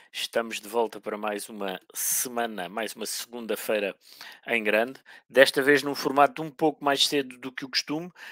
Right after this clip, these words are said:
mas também para conseguirmos conjugar aqui os horários com Espanha, eh, com os nuestros hermanos. Ehm, estamos a vir um pouco mais cedo para que não seja uma segunda-feira tão tardia para eles. Vou já pôr no ar então aqui os nossos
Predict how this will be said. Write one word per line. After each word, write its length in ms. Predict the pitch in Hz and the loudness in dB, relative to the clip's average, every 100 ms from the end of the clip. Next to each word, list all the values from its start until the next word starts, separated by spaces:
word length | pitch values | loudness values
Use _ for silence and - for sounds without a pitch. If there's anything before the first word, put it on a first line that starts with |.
| - | -18
mas 920 | - 117 113 110 107 104 104 - - - _ _ | -6 4 6 6 4 2 -2 -4 -8 -8 _ _
também 380 | - 120 113 127 | 4 6 8 6
para 480 | 113 127 120 107 - - | 8 8 8 6 0 -8
conseguirmos 560 | 120 113 - 123 117 | -6 -6 -4 -8 -8
conjugar 540 | - 120 110 117 117 113 | -8 -6 -6 2 4 6
aqui 360 | 104 120 110 101 - - | 2 -6 -10 -12 -20 -16
os 160 | 113 120 | -6 2
horários 520 | 113 117 110 104 - | 6 6 2 -2 -6
com 200 | - 117 | -6 -2
Espanha, 600 | 101 - 117 117 120 120 - - - - | 0 2 2 2 0 -6 -8 -18 -16 -4
eh, 320 | 113 107 101 | 0 2 0
com 200 | - 104 | -2 -6
os 120 | 95 | -6
nuestros 460 | 101 110 107 110 101 | -6 -4 -4 -4 -2
hermanos. 580 | 104 101 117 117 127 - _ _ | -2 -2 -4 -4 -10 -16 _ _
Ehm, 560 | 104 101 98 95 95 92 - | -8 -6 -6 -8 -14 -18 -12
estamos 460 | - - 113 110 107 | -8 0 0 0 0
a 40 | |
vir 180 | 104 113 | 0 -2
um 120 | 113 | -6
pouco 360 | 107 131 120 - | 2 4 4 0
mais 220 | 113 104 | 0 2
cedo 320 | - 120 117 _ - - | 2 0 -4 _ -20 -12
para 140 | - 107 | -6 -4
que 100 | 110 | -4
não 140 | 107 | -4
seja 440 | - 117 101 101 98 | 0 2 2 -2 -6
uma 200 | 107 101 | -4 -4
segunda-feira 580 | - 107 98 - 104 | -4 -4 -4 0 0
tão 180 | 98 107 | 0 -2
tardia 400 | 101 101 101 107 | 0 -2 0 -2
para 160 | 95 98 | -2 -2
eles. 300 | 80 71 - - - - | -2 -6 -14 -14 -16 -8
Vou 240 | 139 170 | 2 4
já 180 | 160 160 | 8 6
pôr 200 | - 156 | 6 0
no 160 | 147 143 | 6 8
ar 140 | 135 | 6
então 300 | 131 127 131 | 4 -2 -2
aqui 220 | 123 131 | -2 -6
os 180 | 127 107 | -6 -4
nossos 460 | 123 120 - - | -2 -2 -2 -6